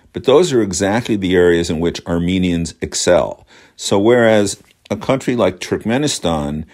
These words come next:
had an absolute need for Jews, we never really needed them. So we tolerated them. There was no anti-Semitism here,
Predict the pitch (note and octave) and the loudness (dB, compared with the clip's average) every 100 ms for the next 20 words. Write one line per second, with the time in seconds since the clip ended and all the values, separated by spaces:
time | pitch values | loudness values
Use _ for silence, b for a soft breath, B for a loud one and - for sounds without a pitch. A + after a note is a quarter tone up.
0 | b b b G2 F#2 F2+ G#2+ A2+ B2 - | b b b -2 -2 -2 -2 -2 -2 -2
1 | G2 E2 A2 D3+ D3 F2 D2 D#2+ C#2+ B1 | -2 0 0 -2 -2 -4 -2 -2 -2 -4
2 | - - _ _ - C#3+ F3 D3+ C#3+ B2 | -8 -12 _ _ -2 0 2 0 -2 0
3 | B2+ A#2+ A#2 A2 G2+ G2+ F2+ C#2+ B1 - | 2 4 4 4 4 2 0 -2 -6 -10
4 | - - A2 G#2 F#2 B B B - F#2+ | -10 0 4 4 2 B B B -8 -8
5 | - E2+ F#2+ C#3 A#2+ A2 G#2+ G#2+ A2 F#2+ | -2 0 4 4 4 2 2 0 2 2
6 | F2+ G2+ G2 F#2+ F2+ F#2 - A#2+ C#3+ A#2+ | 0 2 2 0 -2 -6 -4 -2 -2 -2
7 | F#2 F2 E2+ E2+ D#2 D#2+ | -4 -2 -2 0 0 -4